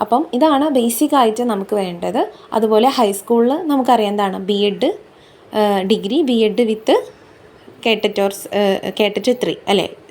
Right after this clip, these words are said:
ഹൈസ്കൂളിൽ ഡിഗ്രി with ബി എഡ്, അതുപോലെ എന്താണ്? cadet ത്രീ നമ്മൾ ക്വാളിഫൈ ചെയ്തെങ്കിലേ ഹൈസ്കൂളിൽ നമുക്ക് പോകാൻ സാധിക്കുള്ളൂ. അപ്പോൾ ഇതാണ് ബേസിക് ആയിട്ട് നമുക്ക്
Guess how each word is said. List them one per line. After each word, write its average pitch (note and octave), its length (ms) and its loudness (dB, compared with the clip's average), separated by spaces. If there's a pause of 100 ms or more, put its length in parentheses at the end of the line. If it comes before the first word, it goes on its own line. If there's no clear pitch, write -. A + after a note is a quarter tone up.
(140)
ഹൈസ്കൂളിൽ G3+ 460 -2 (640)
ഡിഗ്രി G#3 320 0 (420)
with G#3+ 240 2 (340)
ബി A3 100 6 (140)
എഡ്, G3 180 0 (240)
അതുപോലെ G#3 400 0 (300)
എന്താണ്? G#3 300 2 (120)
cadet G#3 380 -2 (280)
ത്രീ C4 120 2 (120)
നമ്മൾ G3 260 0
ക്വാളിഫൈ F#3 440 0
ചെയ്തെങ്കിലേ F#3 480 -2
ഹൈസ്കൂളിൽ F#3 460 -4 (100)
നമുക്ക് F3+ 260 -4 (420)
പോകാൻ G#3+ 320 2
സാധിക്കുള്ളൂ. E3 500 -8 (360)
അപ്പോൾ D4+ 160 0
ഇതാണ് D#4 340 4
ബേസിക് C#4+ 420 2
ആയിട്ട് B3 260 0
നമുക്ക് G#3+ 200 -2